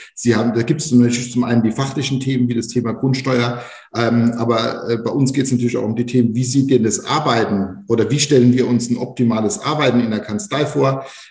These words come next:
Ähm, weil Sie gerade LinkedIn angesprochen haben, das ist, für uns ist es unser Hauptkanal, mit der wir mit, mit unserer, ähm, äh, mit unseren Community oder mit unserer Zielgruppe,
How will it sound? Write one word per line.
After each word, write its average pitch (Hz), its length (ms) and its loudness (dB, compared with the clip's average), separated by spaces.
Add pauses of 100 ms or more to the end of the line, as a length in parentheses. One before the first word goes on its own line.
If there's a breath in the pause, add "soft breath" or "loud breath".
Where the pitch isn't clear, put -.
Ähm, 117 380 2
weil 113 140 0
Sie 113 120 -2
gerade 110 200 -4
LinkedIn 135 300 -2
angesprochen 123 460 0
haben, 113 100 0
das 113 180 0
ist, - 280 -10 (440)
für 135 140 0
uns 196 220 6
ist - 140 -2
es 123 120 -4
unser 120 240 -2
Hauptkanal, 160 840 -2
mit 127 220 2
der 123 160 4
wir 120 220 4
mit, 117 380 0
mit 117 160 -2
unserer, 104 760 -4
ähm, 104 320 -2
äh, 98 240 -4
mit 107 180 -2
unseren 107 340 -4
Community 123 680 2
oder 101 140 -2
mit 107 140 -2
unserer 117 260 -2
Zielgruppe, 131 600 -2